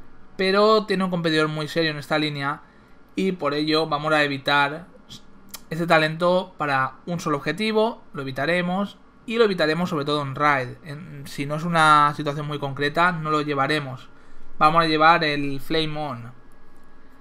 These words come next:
Vale, vamos a hablar de este talento, que sí que es el bueno. Es un C D de cuarenta y cinco segundos que nos otorga las dos cargas de la explosión de fuego inmediatamente.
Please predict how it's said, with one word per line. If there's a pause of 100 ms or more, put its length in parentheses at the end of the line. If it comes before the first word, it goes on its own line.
(880)
Vale, (380)
vamos
a
hablar
de
este
talento,
que
sí
que
es
el
bueno. (360)
Es (320)
un
C
D
de
cuarenta
y
cinco
segundos (500)
que
nos (120)
otorga (160)
las
dos
cargas
de
la
explosión
de
fuego (180)
inmediatamente.